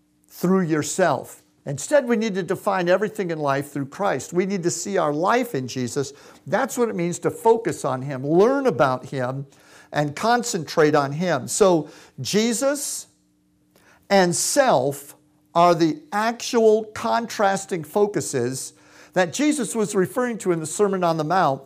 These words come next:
in Matthew six twenty-four when he said, "You cannot serve two masters." You cannot serve God and mammon. And mammon was like an old Aramaic term that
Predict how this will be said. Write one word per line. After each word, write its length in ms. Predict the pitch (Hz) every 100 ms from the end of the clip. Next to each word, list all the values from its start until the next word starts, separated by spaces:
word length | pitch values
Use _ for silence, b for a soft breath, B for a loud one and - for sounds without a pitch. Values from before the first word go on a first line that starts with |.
| -
in 160 | 147 151
Matthew 340 | 185 196 185
six 300 | - 196 208
twenty-four 540 | - 185 165 - 196 160
when 160 | 156
he 160 | 156 185
said, 420 | - 175 139 - B B
"You 160 | 147 143
cannot 600 | - - 208 208 214 -
serve 540 | - 170 135 123 120 - _ _ _ -
two 220 | 180 175
masters." 800 | 165 180 - - 117 - - - _ b b b b
You 160 | 165 185
cannot 420 | - 220 214 175
serve 380 | - 196 175 120
God 340 | 170 175 180
and 220 | 175 160
mammon. 360 | 165 185 165 139
And 160 | 143 180
mammon 320 | 220 214 185
was 220 | 170 -
like 220 | 165 151
an 100 | 139 -
old 520 | 175 175 185 180 170 - - _ _ _ -
Aramaic 600 | 170 170 170 165 165 160 -
term 440 | - 185 156 143
that 280 | 151 143